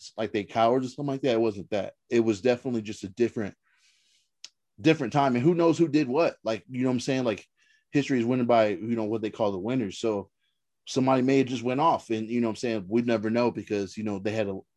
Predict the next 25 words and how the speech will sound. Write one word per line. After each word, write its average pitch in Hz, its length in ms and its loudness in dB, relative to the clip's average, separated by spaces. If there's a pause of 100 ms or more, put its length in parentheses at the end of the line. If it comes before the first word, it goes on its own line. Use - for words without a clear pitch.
(260)
had 107 280 2 (360)
certain 143 260 2
people 107 220 -2
writing 104 200 0
the 90 60 -10
papers 107 440 -2
and, 101 180 -8
you 117 100 -6
know, 98 220 -6 (140)
history 110 300 -6
books 98 200 -8
and 98 80 -12
shit 104 140 -8
like 92 200 -10
that. 107 260 -6
But 95 100 -18 (500)
I 151 120 6
just 156 220 2
remember 120 360 0
that 104 260 0
happening, 117 460 -2
man. 101 220 -4
It 104 100 -2
was 95 160 -6
really, 123 380 2